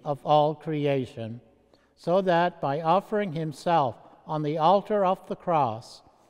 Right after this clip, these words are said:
as a spotless sacrifice to bring us peace, he might accomplish the mys-,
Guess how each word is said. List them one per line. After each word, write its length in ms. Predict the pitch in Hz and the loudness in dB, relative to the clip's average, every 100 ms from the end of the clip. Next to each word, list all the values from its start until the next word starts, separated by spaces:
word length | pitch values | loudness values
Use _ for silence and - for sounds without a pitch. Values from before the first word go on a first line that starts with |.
| - | -6
as 220 | 156 - | -6 -4
a 80 | 151 | -10
spotless 600 | - 175 202 - 220 185 | -4 0 0 -2 -6 -4
sacrifice 1040 | - 180 - 165 - 156 156 156 151 - - - - | -2 -2 -2 -8 -2 2 2 0 -4 -12 -20 -20 -12
to 120 | 113 | -8
bring 280 | 131 196 196 | -2 0 0
us 380 | 185 180 - - | -2 -4 -12 -12
peace, 540 | 185 143 107 - - _ _ _ _ _ _ | -8 -6 -6 -12 -20 _ _ _ _ _ _
he 180 | - 160 | -8 -6
might 380 | 160 185 214 208 | -2 -2 -2 -4
accomplish 720 | 175 - 196 196 202 196 - | -6 -4 -6 -4 -4 -6 -6
the 120 | - | -10
mys-, 320 | 143 143 - | -6 -8 -10